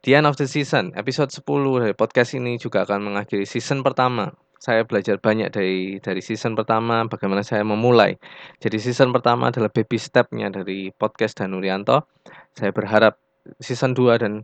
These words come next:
season-season selanjutnya akan jadi season yang lebih,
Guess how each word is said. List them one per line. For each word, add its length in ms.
season-season 720
selanjutnya 720
akan 240
jadi 160
season 320
yang 160
lebih, 480